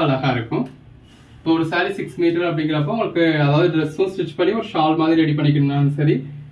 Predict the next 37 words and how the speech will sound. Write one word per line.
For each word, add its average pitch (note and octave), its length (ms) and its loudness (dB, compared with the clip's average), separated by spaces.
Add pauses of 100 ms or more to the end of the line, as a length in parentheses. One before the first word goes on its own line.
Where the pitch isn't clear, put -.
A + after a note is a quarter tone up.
இல்ல G3 100 4 (140)
மாம் F#3 240 4
and F3+ 120 0
டாட்டருக்கு D#3+ 420 0
ஒரே D3+ 180 2
மாதிரி D3+ 180 0
ஸ்டிச் - 260 -4
பண்ணாலும் C#3+ 420 2
சரி, E3+ 220 2
ரொம்ப D3+ 120 2 (100)
பெட்டரா B2+ 320 -2
இருக்கும். E3+ 320 -2
நீங்க D3 180 -4
வெளியில G3 220 0 (240)
ட்ரெஸ் E3 240 -2
மெட்டீரியலுக்கு D#3+ 480 4
மெட்டீரியல் E3+ 300 0
எடுத்து D3 220 -2
ப-, D#3 220 2
கொடுக்குறீங்க D3 400 4
அப்படின்னா D3 320 2 (120)
ஒரு E3+ 140 4
மூன்றரை E3 360 4
மீட்டர், D#3+ 340 2 (160)
நாலு D3 240 4
மீட்டர் C#3+ 340 0
அவ்வளவுதான் D3+ 420 2
மெட்டீரியல் C#3 260 0
எடுத்து B2+ 200 -4
கொடுப்பீங்க. C3+ 360 0 (1120)
கலர் D3 280 4
ஷேட் D#3+ 260 2
எல்லாமே D#3+ 240 2
எவ்வளவு D3+ 220 0
பெட்டரா D3 240 0
இருக்குன்னு C#3 280 0
பாருங்க. C#3 200 0